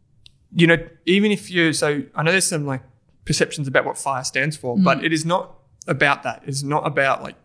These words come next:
Speaker 1: making you a dyed-in-the-wool fire supporter.
Speaker 2: Yeah.
Speaker 1: It's about just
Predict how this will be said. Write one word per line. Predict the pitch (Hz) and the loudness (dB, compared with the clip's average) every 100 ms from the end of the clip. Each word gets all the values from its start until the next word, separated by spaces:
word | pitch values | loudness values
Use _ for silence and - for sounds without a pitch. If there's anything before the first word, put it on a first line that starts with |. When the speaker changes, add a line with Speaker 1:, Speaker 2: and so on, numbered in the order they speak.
| _ - | _ -2
Speaker 1:
making | 139 131 147 | 0 0 -2
you | 135 | -6
a | 127 | -2
dyed-in-the-wool | 135 135 131 127 127 135 127 - _ - | 2 2 2 -6 -6 -8 -8 -14 _ -6
fire | 139 131 | -2 -2
supporter. | 139 139 170 240 240 - - | -4 -4 -2 -2 -6 -16 -6
Speaker 2:
Yeah. | 165 127 196 - _ - | -4 -4 -8 -16 _ -6
Speaker 1:
It's | 151 | -2
about | 151 156 - - | 2 2 2 0
just | 143 - - | -4 -4 -8